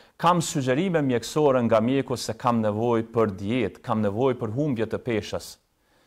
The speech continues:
Ne ju themi të gjithë këtyre njerëzve që kanë nevojë për dietë dhe për humbje të peshës, se agjerimi që ti e bën për hir të Allahut e merr me vete ose ta jep edhe këtë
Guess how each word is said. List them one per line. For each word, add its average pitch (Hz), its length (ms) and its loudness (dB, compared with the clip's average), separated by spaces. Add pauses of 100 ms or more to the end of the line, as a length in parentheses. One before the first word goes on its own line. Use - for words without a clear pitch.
(520)
Ne 139 200 4
ju 185 100 4
themi 185 300 0
të 151 140 0
gjithë 156 220 -2
këtyre 143 260 0
njerëzve 131 400 0
që 120 240 -6
kanë 180 260 2
nevojë 147 400 2
për 117 140 0
dietë 123 420 0
dhe 117 140 -2
për 107 100 0
humbje 110 340 -2
të 98 120 -8
peshës, 98 580 -4 (440)
se - 200 2
agjerimi 143 920 2
që - 280 -4
ti 170 100 4
e 170 80 6
bën 151 240 4
për 135 160 4
hir 147 180 2
të 139 120 2
Allahut 139 480 6 (280)
e 127 120 6
merr 160 320 6
me 190 180 6
vete 151 560 4
ose 135 280 4
ta 117 240 4
jep 185 360 4
edhe 170 200 4
këtë 202 260 2